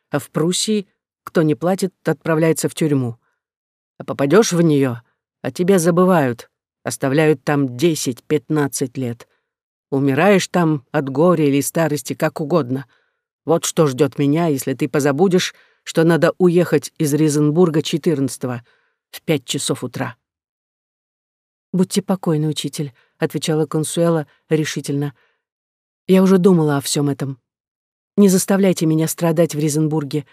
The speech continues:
Вот всё, о чём я прошу вас. Мы выедем оттуда четырнадцатого в пять часов утра». «Надо поклясться». «Клянусь», отвечала она, нетерпеливо пожав плечами.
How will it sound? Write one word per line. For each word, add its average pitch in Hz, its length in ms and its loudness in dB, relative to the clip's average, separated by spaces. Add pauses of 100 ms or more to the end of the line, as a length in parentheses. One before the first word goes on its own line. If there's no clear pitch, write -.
(280)
Вот 175 220 4
всё, - 280 2
о 180 80 2
чём 156 180 -2
я 151 140 0
прошу 156 340 -6
вас. 143 260 -6 (640)
Мы 175 160 4
выедем 151 440 0
оттуда 151 380 -4
четырнадцатого 147 720 -4 (300)
в - 100 -20
пять 175 220 -2
часов - 340 -6
утра». 139 340 -8 (1160)
«Надо 143 240 0
поклясться». 135 760 -4 (1120)
«Клянусь», 180 640 4 (320)
отвечала 143 520 -2
она, 156 260 -2 (420)
нетерпеливо 156 640 -2
пожав 147 340 -4
плечами. 135 540 -8